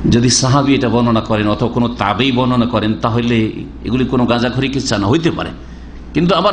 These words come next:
প্রত্যেকের হবে এটাও জরুরি নয়। হ্যাঁ, নবীর প্র-, নবীদের প্রত্যেকের হবে। প্রত্যেক নবীর দেহকে আল্লাহ হেফাজতে রেখেছেন, কিন্তু প্রত্যেক শহীদের অথবা প্রত্যেক সাহাবীর, প্রত্যেক তাবেঈর, প্রত্যেক আল্লাহর নেক বান্দার না, জরুরি নয়। কারো হইতে পারে,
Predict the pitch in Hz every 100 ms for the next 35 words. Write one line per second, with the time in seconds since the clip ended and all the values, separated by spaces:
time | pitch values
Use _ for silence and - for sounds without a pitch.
0 | 156 185 226 - - 302 277 285 311 285
1 | 214 185 139 107 85 - - 135 123 160
2 | 214 339 - 262 208 220 277 320 - 247
3 | - 147 110 85 80 - - - - -
4 | 220 262 - 269 269 240 208 196 190 240
5 | 254 175 180 220 269 269 240 233 208 175
6 | 165 160 147 127 117 101 110 120 165 190
7 | 233 233 247 220 208 214 226 269 480 -
8 | - - - 170 214 247 240 240 285 247
9 | - 220 233 294 330 - - - 226 277
10 | 277 262 233 247 220 220 254 285 285 -
11 | - 240 285 285 285 285 214 220 226 226
12 | 240 220 240 262 214 185 175 101 180 113
13 | 82 - - - - - - 208 180 -
14 | - - -